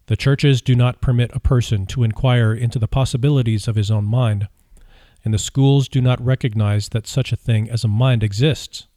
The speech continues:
Aren't you a little hard on the schools and the churches? No,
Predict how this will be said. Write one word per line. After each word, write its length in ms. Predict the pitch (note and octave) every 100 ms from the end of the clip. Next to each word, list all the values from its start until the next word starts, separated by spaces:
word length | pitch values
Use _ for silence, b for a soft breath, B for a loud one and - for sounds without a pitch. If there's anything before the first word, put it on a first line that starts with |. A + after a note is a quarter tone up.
| _ _ _ _ _ _ _ _ _
Aren't 200 | G#2+ C3
you 120 | C#3+ B2+
a 40 |
little 260 | B2 B2 G2+
hard 360 | B2 B2 C#3+
on 120 | B2
the 60 | A#2+
schools 360 | - C#3 C#3 C3
and 100 | B2+
the 40 |
churches? 560 | - C3+ - F#3 - - _ _ _ _ _ _ _
No, 400 | G#2 A2 D3